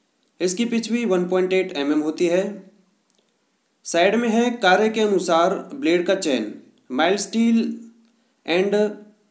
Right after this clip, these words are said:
कास्ट आयरन, इसमें पिच वन पॉइंट सिक्स है। मीडियम कास्ट स्टील के लिए वन पॉइंट फ़ोर, हाई carbon steel के लिए, alloy steel व seeds के लिए pitch है हमारी पॉइंट एट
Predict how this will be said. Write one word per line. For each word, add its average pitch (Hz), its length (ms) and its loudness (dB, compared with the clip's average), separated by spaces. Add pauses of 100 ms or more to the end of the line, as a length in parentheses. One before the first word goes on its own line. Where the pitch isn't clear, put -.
(160)
कास्ट 143 280 -2
आयरन, 180 300 -2 (960)
इसमें 139 260 -4
पिच 170 200 -2
वन 151 220 0
पॉइंट 170 200 -2
सिक्स 185 280 -2
है। 196 380 -4 (380)
मीडियम 214 480 2
कास्ट 208 500 4 (340)
स्टील 180 300 0
के 196 140 0
लिए 208 440 0 (840)
वन 139 220 0
पॉइंट 165 200 -2
फ़ोर, 190 260 0 (960)
हाई 175 180 2
carbon 196 420 2
steel 214 300 -2
के 214 140 0
लिए, 220 260 2 (880)
alloy 170 260 2
steel 214 460 0 (400)
व 160 120 0
seeds 196 320 0
के 196 160 -2
लिए 208 240 0
pitch 185 320 -2
है 180 100 -2
हमारी 160 320 2 (500)
पॉइंट 220 320 6
एट 202 360 4